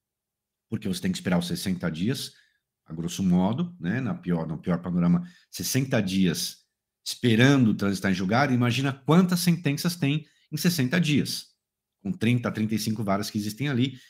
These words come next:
fazendo dez processos por dia, cinco processos por dia. Então, no final de sessenta dias, aquilo tá, é um quarto de sentença, né? Um quartinho lá de sentença.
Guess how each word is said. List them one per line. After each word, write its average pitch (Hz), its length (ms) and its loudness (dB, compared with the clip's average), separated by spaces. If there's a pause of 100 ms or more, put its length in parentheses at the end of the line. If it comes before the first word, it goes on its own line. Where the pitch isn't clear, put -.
(200)
fazendo 113 540 2
dez 110 460 2
processos 104 480 -4
por 98 180 -4
dia, 101 240 0
cinco 95 240 -6
processos 98 440 -8
por 143 160 -8
dia. 113 320 -2 (440)
Então, 104 140 -4
no 127 180 -2
final 120 220 2
de - 60 -4
sessenta 123 420 0
dias, 117 240 4
aquilo 139 280 0
tá, 143 720 0 (220)
é 104 60 0
um 151 160 2
quarto 139 440 8
de 151 60 -2
sentença, 139 640 4
né? 90 100 4
Um 107 120 2
quartinho 104 460 -2
lá 113 100 -2
de 113 100 -8
sentença. 139 600 -6